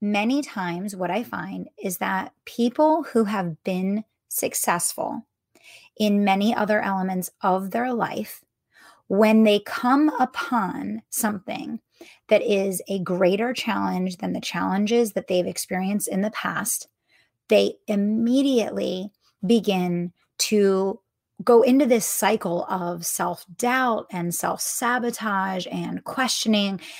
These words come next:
and lack of belief because they're so accustomed to being successful at everything they do. And they're comparing their results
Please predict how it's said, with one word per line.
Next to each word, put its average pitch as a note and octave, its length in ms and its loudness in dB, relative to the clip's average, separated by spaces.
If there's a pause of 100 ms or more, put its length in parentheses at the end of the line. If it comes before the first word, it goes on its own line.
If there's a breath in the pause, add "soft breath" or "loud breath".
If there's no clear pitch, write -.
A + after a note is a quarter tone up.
(160 loud breath)
and G3+ 180 0
lack F#3 220 2
of F3 160 0
belief G#3+ 460 0
because A3+ 840 -2 (800)
they're B3 120 4
so A#3 540 4
accustomed G3+ 800 -2 (280)
to B3 100 0
being A3 180 6
successful G3+ 500 0
at F#3+ 60 2
everything F3+ 360 -6
they F3 120 -6
do. A#3 160 2 (600 loud breath)
And A3 200 6
they're G#3 160 6
comparing G3+ 1000 -2
their G3 180 0
results F#3+ 560 -2